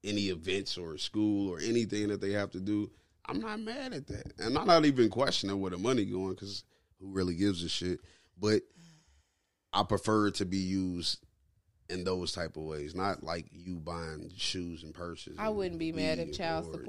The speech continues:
Speaker 1: know what I'm
Speaker 2: set it
Speaker 1: saying?
Speaker 2: up to where you had to l-, come up with an itemized statement of what you spending child support money on.
Speaker 1: Right.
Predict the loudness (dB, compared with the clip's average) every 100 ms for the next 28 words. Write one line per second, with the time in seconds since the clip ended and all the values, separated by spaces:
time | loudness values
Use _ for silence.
0 | 4 4 4 4 4 4 2 -2 -2 -2
1 | 0 -2 -2 -6 -10 -10 -10 -6 -4 -4
2 | -2 -2 0 0 -2 -4 -6 -6 -6 -6
3 | -8 -16 -12 -12 -10 -10 -12 -12 -12 -10
4 | -8 -10 -12 -14 -12 -12 -10 -6 -2